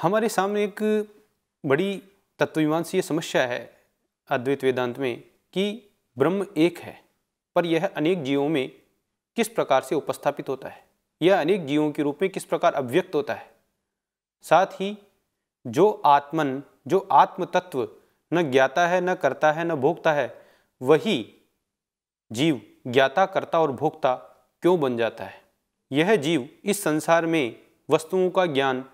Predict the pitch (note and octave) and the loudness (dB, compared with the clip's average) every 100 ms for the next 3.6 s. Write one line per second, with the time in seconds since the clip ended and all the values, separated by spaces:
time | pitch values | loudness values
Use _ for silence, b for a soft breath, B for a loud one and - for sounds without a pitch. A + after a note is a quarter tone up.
0 | _ _ _ _ C#3 - E3+ F3 C#3+ C#3+ | _ _ _ _ -6 -2 -2 -2 -2 -2
1 | F3 - C#3+ C#3 D#3 - D#3+ D3 B2+ - | -2 0 2 2 0 -2 -6 -4 -6 -6
2 | G#2+ - _ _ _ _ _ _ _ - | -14 -14 _ _ _ _ _ _ _ -2
3 | D3 G3+ F3+ D3+ C3+ | 0 2 0 0 0